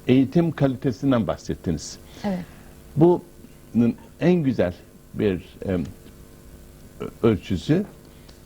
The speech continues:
Speaker 1: araştırmadır. E, uluslararası atıf endekslerinden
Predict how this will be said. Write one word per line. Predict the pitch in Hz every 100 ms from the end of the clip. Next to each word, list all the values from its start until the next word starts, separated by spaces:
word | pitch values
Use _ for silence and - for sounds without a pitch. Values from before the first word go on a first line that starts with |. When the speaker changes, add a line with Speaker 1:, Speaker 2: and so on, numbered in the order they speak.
| - - -
Speaker 1:
araştırmadır. | 139 147 - 135 98 78 - - - - - - - - - - - - - - - - - - -
E, | 107 95 - - - - - - - - - - - - -
uluslararası | 147 160 - 175 151 131
atıf | 147 170
endekslerinden | 147 135 123 - 113 110 95 87